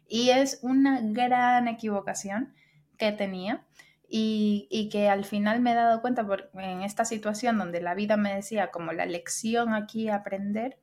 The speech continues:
es poner límites". Y, y cuando empecé a hacerlo, a ver, primero los pasos, la receta, ¿no? Para poder hacerlo, de esto de ponerte límites.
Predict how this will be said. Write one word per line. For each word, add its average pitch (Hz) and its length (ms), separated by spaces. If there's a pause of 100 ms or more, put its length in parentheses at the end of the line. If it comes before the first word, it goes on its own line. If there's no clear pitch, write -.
es 208 340
poner 220 540
límites". 190 680 (400)
Y, 220 580
y 214 120
cuando 214 240
empecé 208 360
a 311 60
hacerlo, 196 500 (400)
a 180 100
ver, - 200
primero 202 400
los - 240
pasos, 226 460
la 185 120
receta, 190 600
¿no? 240 200
Para 190 280
poder 196 280
hacerlo, 196 500 (380)
de 196 120
esto 208 220
de 202 120
ponerte 190 400
límites. 202 560